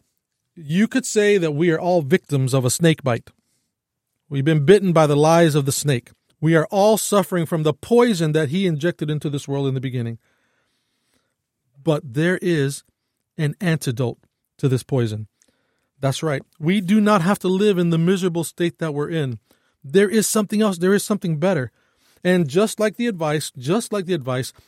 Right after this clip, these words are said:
that you read that says, "What happens if I get bitten by a snake?" The advice is, do not try to solve the snake bite problem yourself. Do not try to, uh, in a physical snake bite, you're gonna wrap it in a tourniquet. You're going to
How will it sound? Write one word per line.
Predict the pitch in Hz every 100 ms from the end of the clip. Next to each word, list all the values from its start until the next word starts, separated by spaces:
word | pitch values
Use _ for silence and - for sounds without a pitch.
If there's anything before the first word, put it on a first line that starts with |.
| _ _ -
that | 139 165
you | 165 185
read | 185 190
that | 156 147
says, | 160 135
"What | 127 180
happens | 190 185 180
if | 180
I | 175
get | 151 170 135
bitten | 175 151
by | 151
a |
snake?" | 135 151 135 - _ _ _ _ _ _ _
The | 143 156
advice | 143 143 190 240 - - _ _ _ _ _
is, | 170 160 147 - _
do | 139
not | 160 185 196
try | - 208 190
to | 151
solve | - 165 165 135 120 - _
the | 139
snake | - 156 160 -
bite | 135 131
problem | 160 143 131 135
yourself. | 120 - 127 107 _ _ _
Do | 131 175
not | 190 185
try | 196 190 175 156 _ _ _
to, | - 175 170
uh, | 151 170
in | 160
a | 151
physical | - 180 185 196
snake | 151 196 196 -
bite, | 196
you're | 160
gonna | 147 135
wrap | 120 147 156
it | 180 160
in | 143
a |
tourniquet. | - 196 180 - 165
You're | 139 131
going | 147 143
to | 139 139